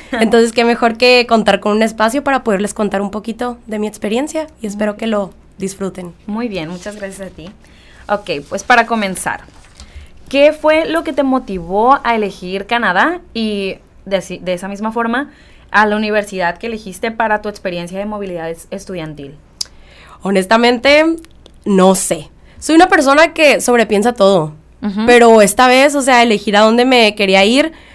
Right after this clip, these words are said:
Speaker 2: fue la decisión más impulsiva que he hecho porque ni siquiera le pedí permiso a mi mamá.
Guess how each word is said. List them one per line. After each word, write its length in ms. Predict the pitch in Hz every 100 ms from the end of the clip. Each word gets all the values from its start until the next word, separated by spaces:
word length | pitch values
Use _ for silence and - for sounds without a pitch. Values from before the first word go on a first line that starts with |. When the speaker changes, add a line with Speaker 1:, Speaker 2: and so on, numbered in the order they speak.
| - -
Speaker 2:
fue 240 | _ - 226
la 100 | 226
decisión 340 | 233 226 208
más 140 | 202 208
impulsiva 440 | 208 220 196 196
que 100 | 202
he 40 | 208
hecho 240 | - 254
porque 240 | 269 254
ni 80 | 226
siquiera 260 | 196 190 190
le 100 | 208
pedí 160 | 202 180
permiso 280 | 185 196
a 40 | 214
mi 120 | 208
mamá. 300 | 156 156 156